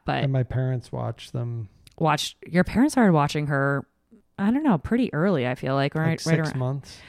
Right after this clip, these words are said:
Speaker 1: I mean, I pretty much worked, sh-, like, I never took a maternity leave. I did from the hospital, but not from filming. So I was literally filming a T V show while I was having my daughter,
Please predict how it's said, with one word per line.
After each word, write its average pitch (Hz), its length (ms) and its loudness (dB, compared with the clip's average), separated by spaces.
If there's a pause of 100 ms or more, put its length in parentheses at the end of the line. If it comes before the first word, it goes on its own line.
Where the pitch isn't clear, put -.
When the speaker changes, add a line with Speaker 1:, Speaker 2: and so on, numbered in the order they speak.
(180)
Speaker 1:
I 170 80 2
mean, 165 140 4
I 196 100 2
pretty 180 280 -4
much 135 220 -6
worked, 135 220 -2
sh-, - 220 -10 (360)
like, 160 120 -2
I 214 80 6
never 196 200 2
took - 200 -4
a - 20 -8
maternity 131 420 -4
leave. 143 380 -4
I 156 80 0
did 160 160 -2
from 156 160 -4
the 127 60 -6
hospital, 170 420 -4
but 147 160 -2
not 139 260 -4
from - 160 -10
filming. 147 480 0 (300)
So 143 200 -2
I 139 180 2
was 151 180 0
literally 156 460 0
filming 135 340 -2
a 139 60 -6
T - 180 -6
V 127 140 -4
show 127 420 -4 (360)
while 151 320 6
I 143 100 0
was 143 100 -2
having 151 300 0
my 151 120 -6
daughter, 151 460 -4